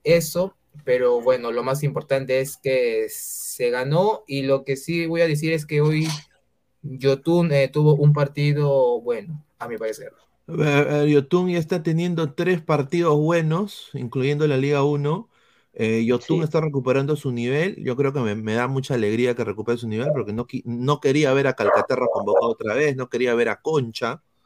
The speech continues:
Speaker 2: Bueno, me, me da mucho gusto que esté recuperando su nivel. Lo que a mí me sorprende, y espero que suceda en la próxima convocatoria eliminatoria, es a Joao Grimaldo, mano. Ese chibolo,
Speaker 3: Sí.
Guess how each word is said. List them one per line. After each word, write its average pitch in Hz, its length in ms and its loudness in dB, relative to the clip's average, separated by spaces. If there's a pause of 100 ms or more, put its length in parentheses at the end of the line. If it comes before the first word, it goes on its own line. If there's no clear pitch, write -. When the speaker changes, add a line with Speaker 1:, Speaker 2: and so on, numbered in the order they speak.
(560)
Speaker 2:
Bueno, 131 360 2
me, 110 180 0
me 117 100 -2
da 127 100 0
mucho 147 240 -2
gusto 147 220 -2
que 123 80 -10
esté 127 140 -2
recuperando 123 420 -2
su 120 100 -12
nivel. 104 340 -2 (420)
Lo 135 140 0
que 143 80 2
a 160 40 4
mí 254 100 0
me 262 120 2
sorprende, 202 840 2
y 143 180 0
espero 190 360 0
que 151 100 -4
suceda 175 420 -2
en 139 320 0
la 123 100 -2
próxima 170 380 -4
convocatoria 135 600 0
eliminatoria, 139 720 0
es 156 280 -2 (560)
a 127 160 -2
Joao 120 280 0
Grimaldo, 107 600 -2
mano. 92 340 -10 (360)
Ese 185 200 -4
chibolo, 135 440 4
Speaker 3:
Sí. 82 280 0